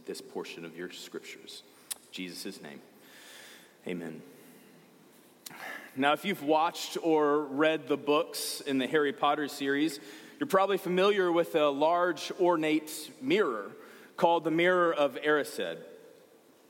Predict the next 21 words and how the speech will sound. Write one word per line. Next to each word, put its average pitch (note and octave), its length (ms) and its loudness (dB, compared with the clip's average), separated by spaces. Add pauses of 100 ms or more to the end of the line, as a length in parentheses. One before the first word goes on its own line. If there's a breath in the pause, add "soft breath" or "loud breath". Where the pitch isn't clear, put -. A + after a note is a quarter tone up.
Harry E3+ 240 4
finds E3+ 460 -2
this - 520 -4
mirror C3 440 0 (500 loud breath)
locked E3 320 2
away F3 300 4
in E3+ 100 0
storage E3+ 500 2
in E3+ 60 0
a D3+ 80 2
dark D#3+ 300 2
corridor E3 640 4
of C#3 240 0
the C3+ 80 -2
castle, D#3 640 0
and B2+ 120 0 (320 loud breath)
when D#3+ 140 2
he E3+ 140 2
looks F#3+ 320 0
into G3 380 -4
it, F3 220 -12